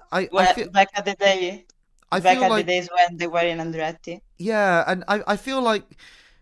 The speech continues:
Speaker 1: with Formula E, uh, obviously there are many things we could say that, that are critical about the coverage, but one thing that the coverage has done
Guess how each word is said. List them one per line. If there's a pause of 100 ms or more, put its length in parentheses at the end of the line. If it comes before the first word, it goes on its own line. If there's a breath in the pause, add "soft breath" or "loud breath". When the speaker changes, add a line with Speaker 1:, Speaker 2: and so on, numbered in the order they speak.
(180 soft breath)
Speaker 1:
with
Formula
E,
uh,
obviously
there
are
many
things
we
could
say
that,
that
are
critical
about
the
coverage,
but
one
thing
that
the
coverage
has
done